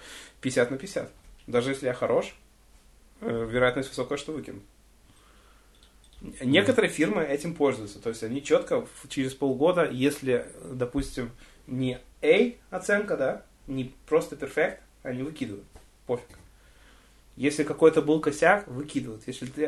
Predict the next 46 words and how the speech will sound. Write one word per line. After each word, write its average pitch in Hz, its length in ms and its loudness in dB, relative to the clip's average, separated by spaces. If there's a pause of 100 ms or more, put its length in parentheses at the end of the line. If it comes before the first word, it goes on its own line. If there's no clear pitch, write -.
(120)
если 139 320 -4
он 143 160 -2
опоздал 139 480 0
там 143 160 -2
один 143 240 -4
раз 143 360 2
и 160 60 -8
ещё 143 360 -2
что-то 139 260 -2
обнаружили, 175 600 -2 (300)
выкидывают. 127 540 -8 (400)
Просто 160 280 -2
вот 131 200 -6 (120)
очень 147 260 0
жестоко 131 520 -4 (140)
в - 40 -10
этом 107 180 -12
плане. 110 240 -10
Есть 165 180 -4
фирмы, 160 260 -6
которые 135 340 -6
очень 139 240 -2
сильно 123 260 -8
выкидывают 117 440 -10
в - 40 -20
испытательный 120 340 -14
срок. - 140 -20 (760)
Обычно 156 380 -2
об 147 100 -2
этом 147 180 -4
как-то 147 240 -4
узнают 135 420 -2
заранее 117 400 0 (720)
и 123 100 -8
пытаются 151 400 4
в - 40 0
эти 147 100 -4
фирмы 147 300 0
не 151 160 0
идти 156 140 -6
вообще. 143 360 -4 (500)
Но 117 140 -6
это 120 100 -10
такая 135 240 -4
фишка - 280 -12
есть. 113 260 -14